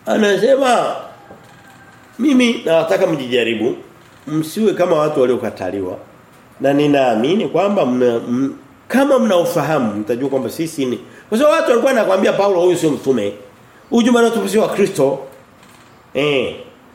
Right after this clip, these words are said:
Kwa hiyo anasema, "Ninaamini katika kule kujitafakari, katika kule kujipima kwenu, katika kule kuji-, kuji-, um, uh, kuji-, kukamilika kwenu, mtakuwa na uwezo wa kung'amua kwamba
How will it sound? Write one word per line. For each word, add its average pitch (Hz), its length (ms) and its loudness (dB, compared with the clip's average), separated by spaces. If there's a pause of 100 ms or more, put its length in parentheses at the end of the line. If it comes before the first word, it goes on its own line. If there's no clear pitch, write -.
(380)
Kwa 226 140 0
hiyo 247 140 4
anasema, 247 260 2
"Ninaamini 202 800 2 (180)
katika 202 400 -2
kule 240 160 2
kujitafakari, 156 720 -2
katika 208 460 -2
kule 226 180 0
kujipima 147 560 0
kwenu, 113 360 0 (200)
katika 202 300 0
kule 220 200 2
kuji-, 139 580 -2 (760)
kuji-, 127 600 0 (280)
um, 107 180 -2 (1600)
uh, 117 320 2 (400)
kuji-, 135 220 -8 (140)
kukamilika 139 500 -2
kwenu, 131 380 0 (560)
mtakuwa 139 800 -2
na 147 180 0
uwezo 139 480 2
wa 110 80 0
kung'amua 107 480 -4
kwamba 104 420 -8